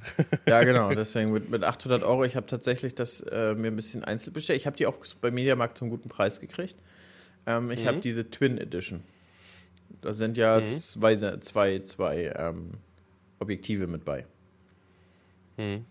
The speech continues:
Speaker 1: wird dir hier gar nicht angeboten.
Speaker 2: Aber für Motorrad ist die schon ganz schön geil, oder Jan?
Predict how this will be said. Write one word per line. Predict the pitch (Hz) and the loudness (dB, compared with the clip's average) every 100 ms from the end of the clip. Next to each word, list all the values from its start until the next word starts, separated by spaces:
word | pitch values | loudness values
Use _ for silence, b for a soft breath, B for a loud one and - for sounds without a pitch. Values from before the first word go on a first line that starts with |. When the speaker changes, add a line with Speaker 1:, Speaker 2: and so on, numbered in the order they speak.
| _ _ | _ _
Speaker 1:
wird | - 92 | -14 -6
dir | 98 | -6
hier | 95 | -4
gar | 92 | -6
nicht | 92 | -8
angeboten. | - 95 98 | -10 -8 -6
Speaker 2:
Aber | 165 | -2
für | 220 | 2
Motorrad | 190 160 208 220 | 4 4 0 -2
ist | 226 | -6
die | 254 | -6
schon | 294 339 | -6 -4
ganz | 226 | -4
schön | - | -2
geil, | 101 90 | 2 2
oder | 90 101 | 4 2
Jan? | 170 | 0